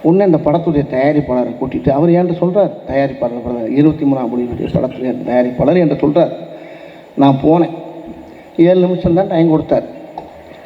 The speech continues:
இருபத்தி ரெண்டு நிமிஷம் அவர் இதுக்காண்டி பேசுறாரு. "சமூகநாதா,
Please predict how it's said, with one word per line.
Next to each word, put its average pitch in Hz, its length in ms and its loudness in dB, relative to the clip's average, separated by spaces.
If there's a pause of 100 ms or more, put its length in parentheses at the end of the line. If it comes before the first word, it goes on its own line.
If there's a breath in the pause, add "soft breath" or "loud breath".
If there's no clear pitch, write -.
(1160 loud breath)
இருபத்தி 254 400 4
ரெண்டு 185 160 2
நிமிஷம் 170 320 2
அவர் 131 420 -2
இதுக்காண்டி 165 500 2
பேசுறாரு. 151 440 0 (1300)
"சமூகநாதா, 156 480 4